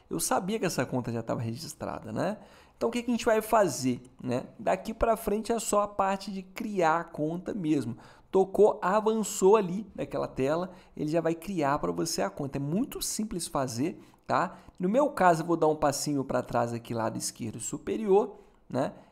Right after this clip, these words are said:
Cheguei aqui nessa tela, é a tela de login. Vou tocar em entrar, vou digitar aqui o e-mail e vou falar que esqueci a senha, né?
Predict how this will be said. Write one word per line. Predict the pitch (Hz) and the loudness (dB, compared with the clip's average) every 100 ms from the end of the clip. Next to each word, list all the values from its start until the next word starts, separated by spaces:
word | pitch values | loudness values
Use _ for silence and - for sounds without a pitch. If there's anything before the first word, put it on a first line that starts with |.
| _ | _
Cheguei | - 233 180 185 | -4 -2 2 2
aqui | 185 | 4
nessa | 180 180 226 | 0 2 -2
tela, | - 190 190 214 - - _ | 0 4 4 2 -4 -18 _
é | 185 | 0
a | 185 | 0
tela | 185 190 190 | 4 4 4
de | 185 | 0
login. | 208 202 135 127 | 4 4 4 -2
Vou | 123 151 | 0 0
tocar | 151 143 127 | 0 0 -2
em | 127 127 | -2 -4
entrar, | 113 107 101 110 147 - - _ | -4 -4 0 0 -2 -10 -20 _
vou | 151 156 208 226 | -12 4 6 6
digitar | 180 170 175 - 139 | 4 -2 0 4 2
aqui | 131 - | 2 -2
o | 156 | -2
e-mail | 214 190 190 254 - - _ | 0 2 2 0 -10 -20 _
e | - | -8
vou | 196 | 0
falar | 202 190 | 2 2
que | 190 | 0
esqueci | - 208 190 220 | -8 -8 -6 -6
a | 214 | -6
senha, | 214 - 120 113 | -6 -10 -10 -8
né? | 147 | -8